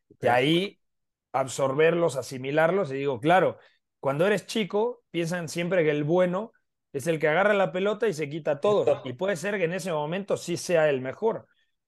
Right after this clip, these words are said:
Speaker 1: pero si luego solamente dependes del regate y no inter-, no
Speaker 2: Inte-
Speaker 1: interpretas, no sabes cuándo pasar la pelota o cuándo buscar el uno contra uno, te vuelves un jugador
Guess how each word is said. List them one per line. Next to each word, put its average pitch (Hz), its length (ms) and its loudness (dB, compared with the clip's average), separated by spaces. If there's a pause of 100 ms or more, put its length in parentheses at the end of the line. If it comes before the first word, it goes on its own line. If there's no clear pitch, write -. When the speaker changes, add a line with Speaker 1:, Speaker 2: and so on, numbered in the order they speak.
(120)
Speaker 1:
pero 156 260 2
si 156 160 -6
luego 208 320 0
solamente 196 680 0
dependes 143 680 -4
del 123 180 -6
regate 147 520 -2
y 139 100 -8
no 151 140 -6
inter-, 160 400 -4
no 147 520 -6
Speaker 2:
Inte- 131 320 -6
Speaker 1:
interpretas, 147 720 -2
no 165 160 -2
sabes 180 360 0
cuándo 175 460 -2
pasar 165 320 0
la 165 160 0
pelota 156 580 0
o 127 180 -6
cuándo 165 340 -2
buscar 135 340 -2
el 147 160 -2
uno 160 200 -4
contra 160 340 0
uno, 170 340 -4 (840)
te 139 100 -2
vuelves 147 340 0
un 143 140 -12
jugador 131 540 -2